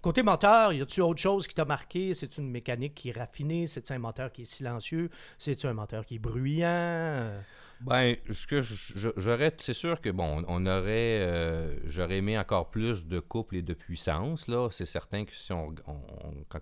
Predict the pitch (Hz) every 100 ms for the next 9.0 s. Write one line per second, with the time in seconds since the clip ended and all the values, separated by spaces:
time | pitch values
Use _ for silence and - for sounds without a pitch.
0 | 78 78 78 - 82 85 92 85 78 85
1 | 92 101 - 73 87 95 - 76 76 76
2 | 82 80 - 76 - - - 73 73 73
3 | 78 80 85 87 82 78 80 95 - 101
4 | 92 76 - 107 110 - 76 85 92 -
5 | 82 73 76 76 85 76 76 - - -
6 | - 80 73 69 82 82 - 73 73 73
7 | - 76 80 78 76 - 90 110 - 78
8 | 73 - - 82 85 73 73 73 71 -